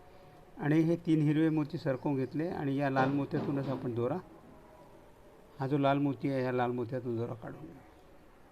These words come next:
त्यानंतर इथे परत आता आपण पाच पांढरे मोती घेणार आहोत.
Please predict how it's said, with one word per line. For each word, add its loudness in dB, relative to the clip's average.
त्यानंतर 2
इथे 4
परत 2
आता 2
आपण -2
पाच 2
पांढरे -2
मोती -6
घेणार -12
आहोत. -18